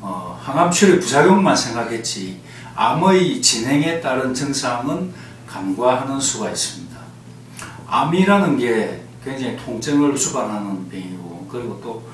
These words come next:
암이 진행되면서 여러 가지 그 증상들을 많이 나타내게 되는데, 항암제를 썼을 때는 그런 것을 막을 수가 있지만,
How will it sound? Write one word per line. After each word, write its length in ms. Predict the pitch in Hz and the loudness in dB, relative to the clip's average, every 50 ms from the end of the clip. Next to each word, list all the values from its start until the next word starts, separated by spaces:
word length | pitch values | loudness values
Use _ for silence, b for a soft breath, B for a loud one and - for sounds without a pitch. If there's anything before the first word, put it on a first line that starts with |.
| B B B B - | B B B B -8
암이 200 | - 123 131 143 | -6 -6 -4 -4
진행되면서 680 | - 123 120 127 131 - 143 147 135 - - - 98 | -4 -4 -4 -4 -2 0 0 0 0 -2 -2 -4 -4
여러 160 | 101 - 123 | -4 -2 0
가지 400 | 127 131 123 - 107 95 90 - B B B B B B B B B - - | 0 0 0 -2 -2 -4 -6 -8 B B B B B B B B B -18 -16
그 460 | - 92 90 90 87 87 85 85 - - | -14 -12 -12 -12 -12 -12 -14 -16 -12 -4
증상들을 520 | - 147 147 143 143 131 123 - 117 117 101 | -2 0 2 2 2 0 -2 -2 -2 -2 -2
많이 300 | 92 87 92 101 107 101 | -2 -4 -4 -4 -2 -2
나타내게 460 | 104 - - - 107 101 101 104 101 | -2 -2 -2 -4 -4 -4 -4 -4 -6
되는데, 500 | 98 92 95 98 98 98 85 87 - - B B B B B B B | -6 -4 -4 -4 -4 -6 -6 -10 -12 -14 B B B B B B B
항암제를 420 | - - - 165 156 160 170 151 | 0 2 2 4 4 2 2 2
썼을 360 | 143 - 165 160 - 180 175 - | 2 0 0 0 0 0 0 0
때는 240 | 156 139 113 107 | 0 0 -2 0
그런 300 | - 151 147 160 160 151 | 2 2 4 4 2 2
것을 320 | 147 143 - - 117 107 98 | 2 0 0 0 -2 -2 -2
막을 340 | - 156 160 - 131 113 - | 0 0 0 0 0 -2 -2
수가 280 | - - - 202 196 | -2 -2 -2 -4 -6
있지만, 560 | - - - - 87 87 87 87 92 104 - | -6 -8 -8 -8 -8 -10 -10 -8 -8 -10 -10